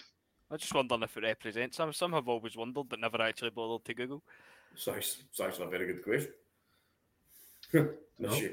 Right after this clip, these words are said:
Speaker 2: my shame to say I
Speaker 1: Kill
Speaker 2: don't know.
Speaker 1: kill that conversation, aye. <laughs>
Speaker 3: I know, I know. Uh, with Frank Brennan, Fergus was a hate figure amongst, amongst a tiny minority of the support,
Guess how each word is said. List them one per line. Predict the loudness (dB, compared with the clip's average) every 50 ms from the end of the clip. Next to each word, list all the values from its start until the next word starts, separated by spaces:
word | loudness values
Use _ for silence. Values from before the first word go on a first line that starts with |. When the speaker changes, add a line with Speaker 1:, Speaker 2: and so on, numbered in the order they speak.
| -4 -4 0
Speaker 2:
my | 2 4
shame | 6 8 8 8 8
to | 8 8
say | 8 10 10 12
I |
Speaker 1:
Kill | 12 12 12 12
Speaker 2:
don't | 12 12 12 12 10 6
know. | 4 6
Speaker 1:
kill | 8 8 8 10
that | 10 10 10 10
conversation, | 10 8 8 8 8 6 6 8 8 6 6 6 4 4 6
aye. | 8 8 8 6 4 2
<laughs> | 6
Speaker 3:
I | 6 6 8 6 4 4 4 0 2 2 2 0 -2 -10 -10 -12 -14 _ _ _ -6 -2 0
know, | 2 2 2 2 0
I | -2 -2
know. | 0 0 0 0 -2 -2 -2 -2 -4 -6 -10 -18 -20 -14 _ 4
Uh, | 8 10 12 12 12 12 12 12
with | 8 6 8
Frank | 8 8 10 10
Brennan, | 12 12 12 12 10 8 6
Fergus | 8 10 12 12 12 10 6 2 2
was | 2 2 4
a |
hate | 6 6 6 6 6 6
figure | 6 8 10 8 8 8
amongst, | 8 6 6 6 6 4 0 -2 0
amongst | 2 4 6 6 4 4 0
a | -4 -2
tiny | 4 6 6 8 8 6
minority | 6 6 6 6 6 6 6 6 6 4 2
of | 2 2
the | 2
support, | -2 -2 0 4 6 8 8 6 4